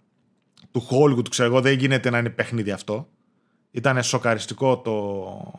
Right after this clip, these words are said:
γεγονός. Heavy Rain, εξαιρετικό παιχνίδι επίσης από second party. Το Mag από τη Zipper Interactive, η οποία μετέπειτα πήγε στο P S Vita να πεθάνει,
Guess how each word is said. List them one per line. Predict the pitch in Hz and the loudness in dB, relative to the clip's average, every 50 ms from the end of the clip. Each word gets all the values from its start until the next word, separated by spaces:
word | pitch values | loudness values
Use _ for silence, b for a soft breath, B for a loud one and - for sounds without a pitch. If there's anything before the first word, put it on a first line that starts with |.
| - | -12
γεγονός. | 107 107 110 120 110 107 107 107 123 156 196 208 - - - _ _ _ _ _ _ _ _ _ _ _ _ _ _ _ _ _ _ _ - - | -10 -4 -2 -2 -2 -2 -2 -2 0 0 0 0 -2 -8 -14 _ _ _ _ _ _ _ _ _ _ _ _ _ _ _ _ _ _ _ 2 4
Heavy | 208 226 196 185 170 156 | 6 6 6 6 6 6
Rain, | 160 170 202 220 214 214 | 6 6 4 2 0 -2
εξαιρετικό | 185 147 - - 156 139 135 135 165 185 | -4 -2 2 4 2 4 4 2 2 2
παιχνίδι | 170 151 156 170 165 165 | 2 2 2 4 4 4
επίσης | 143 - - - 156 151 156 - 131 113 - 131 | 4 2 2 2 2 2 2 0 -2 -2 0 0
από | 127 113 - 127 120 120 120 117 113 - | 0 0 0 -2 -2 0 0 0 -2 -2
second | - 147 - 127 117 113 - | -2 -4 -2 -4 -6 -6 0
party. | - 185 208 208 - - 214 214 214 208 B B B B B B _ | 2 2 2 2 0 0 0 0 0 -2 B B B B B B _
Το | - 170 165 156 170 214 | 2 2 4 4 6 6
Mag | 233 233 220 190 127 110 - - _ _ | 6 6 4 2 0 -4 -10 -18 _ _
από | - - 127 127 135 131 | -4 -2 -2 0 0 -2
τη | 120 127 120 139 | -2 -2 -2 -2
Zipper | 190 180 202 180 175 147 | 0 2 2 2 2 4
Interactive, | 165 156 165 175 180 156 - - 170 160 143 123 113 - - - _ _ | 4 4 6 4 4 2 0 2 2 2 2 0 -4 -10 -16 -20 _ _
η | - 127 | -4 -2
οποία | 131 120 123 156 160 151 | -2 -2 0 2 2 2
μετέπειτα | 143 135 120 151 147 131 131 135 | 2 0 0 0 0 0 0 -2
πήγε | 127 147 143 | 0 0 -2
στο | 127 - 123 117 | -2 -2 -2 -2
P | 147 | 0
S | 139 | -2
Vita | 117 123 123 143 139 | -2 -2 -4 -2 -2
να | 135 113 | -2 -2
πεθάνει, | 123 120 - 147 147 147 143 139 139 127 120 110 | -4 -2 0 0 0 2 0 -2 -2 -4 -4 -6